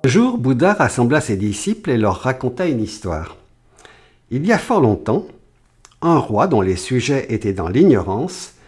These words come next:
n'ayant foi que dans la clarté du ver luisant,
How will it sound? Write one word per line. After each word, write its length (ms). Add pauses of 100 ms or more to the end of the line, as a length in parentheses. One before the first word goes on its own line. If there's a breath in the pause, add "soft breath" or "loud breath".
(340 soft breath)
n'ayant 360
foi 240
que 160
dans 180
la 160
clarté 760
du 180
ver 260
luisant, 680